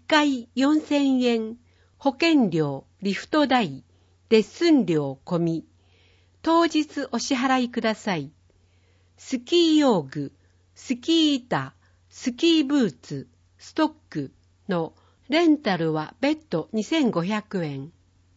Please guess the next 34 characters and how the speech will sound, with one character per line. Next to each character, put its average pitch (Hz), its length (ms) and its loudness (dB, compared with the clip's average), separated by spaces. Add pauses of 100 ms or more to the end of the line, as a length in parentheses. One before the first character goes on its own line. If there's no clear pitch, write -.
(460)
昼 339 220 0
食 311 320 -2
は 269 160 2
各 330 260 -2
自 196 200 -4
で 156 120 2
用 202 280 2
意 151 100 -2
し 131 80 -10
て 143 140 -12
く - 100 -14
だ 147 140 -10
さ 151 200 -12
い。 127 140 -14 (760)
希 262 160 -2
望 330 240 4
者 311 160 0
に 208 160 4
は 147 280 -4
別 269 260 -2
途 - 300 -6
七 240 260 2
百 311 380 0
円 175 220 2
で 147 180 -4
用 220 240 2
意 147 120 -2
し - 180 -10
ま 147 160 -8
す。 - 240 -20 (760)
申 311 260 4
し - 120 -12
込 302 180 -2
み、 262 320 0